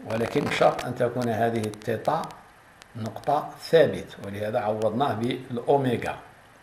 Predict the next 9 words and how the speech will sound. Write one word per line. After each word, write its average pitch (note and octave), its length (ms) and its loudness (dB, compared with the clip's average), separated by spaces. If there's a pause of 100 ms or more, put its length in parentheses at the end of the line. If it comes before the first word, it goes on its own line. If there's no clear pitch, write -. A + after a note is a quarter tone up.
(840)
تيتا C3+ 320 8
متغير A#2+ 600 4
بتغير G#2+ 600 0
الزمن، G#2+ 520 0 (680)
ولكن A#2+ 540 0
عندما A#2+ 480 0
نقوم A2+ 320 0
باشتقاقه A2+ 1000 -2 (420)
يعطينا A#2+ 680 0